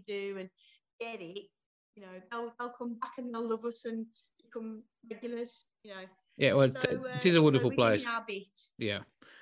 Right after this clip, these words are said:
Speaker 2: Well, that's, uh, that's, that's all good. It's amazing. Light hyphen house dot co dot U K is the all-important website.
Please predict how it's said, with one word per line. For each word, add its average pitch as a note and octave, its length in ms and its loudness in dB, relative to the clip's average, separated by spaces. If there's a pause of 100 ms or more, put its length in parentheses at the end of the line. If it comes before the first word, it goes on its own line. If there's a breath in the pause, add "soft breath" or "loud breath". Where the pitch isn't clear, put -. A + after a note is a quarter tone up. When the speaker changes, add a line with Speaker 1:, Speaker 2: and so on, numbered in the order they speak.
(120)
Speaker 2:
Well, A3+ 140 6
that's, - 160 -6
uh, G3+ 460 8
that's, G#3 240 4
that's - 180 0
all F3+ 100 8
good. D#3 100 6
It's D#3+ 120 0
amazing. E3 340 2
Light F#3 300 0
hyphen E3 240 -2
house D3+ 240 2
dot C3+ 180 -2
co D3 120 4
dot C#3 80 4
U B2 140 0
K A#2+ 240 0
is C3+ 80 0
the C3 100 4
all-important B2 460 2
website. C3 380 -2